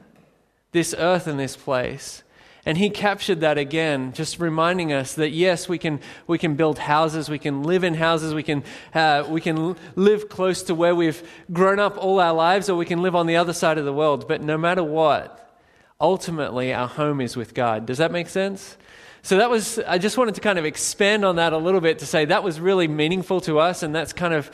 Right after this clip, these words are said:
what it meant. And I believe this is one of the ways that God speaks sometimes is, again, using other people. So that's a total side point to the message for today, but just wanted to kinda elaborate on that a little bit. So I'm gonna pray one more time,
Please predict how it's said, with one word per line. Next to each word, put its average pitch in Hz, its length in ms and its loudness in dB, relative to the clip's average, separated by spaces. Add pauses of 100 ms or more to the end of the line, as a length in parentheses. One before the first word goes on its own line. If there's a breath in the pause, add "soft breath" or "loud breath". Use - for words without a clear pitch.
(180 loud breath)
what 175 160 2
it 156 80 0
meant. 160 200 -2
And 170 120 -6
I 165 180 0
believe 185 380 0
this 170 160 -4
is 151 100 -4
one 156 140 -2
of 147 60 -2
the 147 60 0
ways 151 200 2
that 147 100 -2
God 139 300 0
speaks 160 340 -6
sometimes 131 460 -4
is, 127 260 -8
again, 135 320 -2
using 131 540 -6
other 127 160 -4
people. 120 340 -10
So 143 320 0 (480 loud breath)
that's 156 180 -6
a 214 40 -4
total 170 420 0
side 151 600 0
point 123 400 -4
to 156 100 -4
the 143 80 -4
message 139 420 -2
for 156 140 0
today, 131 480 2
but 147 400 2
just 175 200 -4
wanted 185 240 -2
to 147 160 0
kinda 147 240 0
elaborate 131 600 0
on 120 120 -4
that 123 160 -2
a 123 40 -6
little 123 200 -4
bit. 113 300 -10 (560 loud breath)
So 185 120 2
I'm 202 80 2
gonna 247 120 2
pray 202 300 0
one 196 160 -2
more 190 160 0
time, 208 380 0